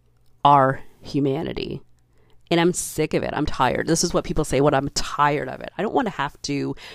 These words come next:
prove to you that I deserve things. I just wanna be. I don't wanna have to prove to you that what you said was incredibly offensive.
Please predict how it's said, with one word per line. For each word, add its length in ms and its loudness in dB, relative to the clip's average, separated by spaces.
prove 500 4
to 140 -4
you 220 2
that 220 0
I 180 4
deserve 520 -2
things. 460 -4
I 120 0
just 240 -2
wanna 240 2
be. 500 -6
I 60 4
don't 140 2
wanna 220 2
have 220 -2
to 80 0
prove 420 -2
to 120 -4
you 100 0
that 160 -6
what 200 2
you 100 -4
said 320 0
was 220 2
incredibly 960 -2
offensive. 640 -4